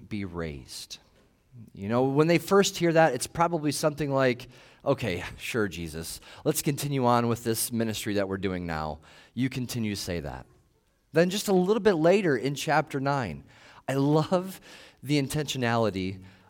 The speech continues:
of how he opens this. "Let these words sink into your ears." I know I've used so many variations of that with my children.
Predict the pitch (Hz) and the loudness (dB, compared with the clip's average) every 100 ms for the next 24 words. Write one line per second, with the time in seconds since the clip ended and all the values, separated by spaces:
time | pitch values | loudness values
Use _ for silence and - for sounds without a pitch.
0 | _ 113 113 120 120 117 117 92 120 117 | _ -4 -2 -4 -4 -2 -4 -2 -4 -6
1 | 95 80 71 73 73 - - - _ _ | -8 -8 -10 -10 -10 -12 -14 -18 _ _
2 | _ _ _ _ _ _ _ _ _ _ | _ _ _ _ _ _ _ _ _ _
3 | _ _ _ _ - - 117 151 117 170 | _ _ _ _ -20 -2 4 4 2 -4
4 | 175 135 131 135 131 135 135 - - - | -4 -2 2 4 4 0 -4 -8 -6 -4
5 | 139 139 131 120 120 110 110 101 92 73 | -4 -4 -4 -4 -4 -4 -2 -2 -4 -4
6 | 65 - - - _ _ _ 113 117 123 | -10 -14 -16 -20 _ _ _ -4 -2 0
7 | 110 92 101 87 - 123 123 120 107 98 | 0 -2 -6 -8 -8 -6 -4 -2 0 0
8 | 92 92 - 82 87 85 82 80 85 82 | 0 -2 -6 -8 -8 -6 -6 -6 -10 -10
9 | 80 - 82 76 76 | -8 -6 -6 -6 -8